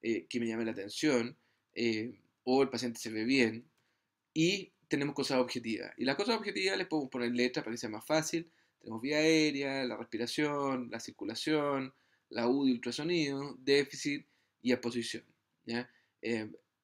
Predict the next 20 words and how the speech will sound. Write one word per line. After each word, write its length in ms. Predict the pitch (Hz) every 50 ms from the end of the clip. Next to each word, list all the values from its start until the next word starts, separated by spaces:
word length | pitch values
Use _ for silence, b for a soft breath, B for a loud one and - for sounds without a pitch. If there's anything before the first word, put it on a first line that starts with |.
| _ _ _ _ _ _ _ _ _
les 180 | 151 143 151 147
insisto 460 | 156 156 - - 185 185 185 196 190
que 80 | - 165
este 160 | 165 - 175
enfrentamiento 960 | 165 160 165 156 - 165 160 165 165 165 160 160 - - 156 170 170 170 b b b b b _
es 280 | - 123 131 139 135 135
para 180 | - 131 123
el 60 | 120 120
paciente 560 | 120 113 - - 120 120 120 120 - 131 127
grave, 460 | 139 143 143 143 143 139 139 135 131
para 100 | 127 127
el 80 | 113 -
paciente 360 | - 113 - 120 113 117 123
que 40 | 120
se 160 | 117 - 107
ve 120 | 110 120 123
inestable, 840 | 127 127 127 123 - _ - 147 147 147 139 139 135 131 135 127
para 100 | - 117
el 80 | 113 -
paciente 720 | - 117 - - 120 120 120 120 - _ 131 139 139 b